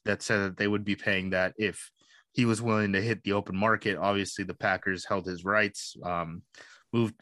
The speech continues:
hell and high water to do so, to make sure that they could keep him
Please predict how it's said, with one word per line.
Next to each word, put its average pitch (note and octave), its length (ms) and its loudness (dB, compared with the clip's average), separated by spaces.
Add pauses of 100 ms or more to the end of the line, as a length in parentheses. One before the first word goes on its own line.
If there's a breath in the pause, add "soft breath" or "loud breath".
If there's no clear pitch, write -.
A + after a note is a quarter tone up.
(120)
hell A2+ 280 0
and G2 80 0
high G#2 180 2
water G#2 500 4 (120)
to A#2 100 0
do G#2 220 0
so, G2+ 340 0 (320)
to A2+ 100 -6
make G#2 160 2
sure G#2+ 200 0
that G2+ 160 0
they G2+ 100 0
could G2 160 -10
keep - 240 -4
him G#2 340 0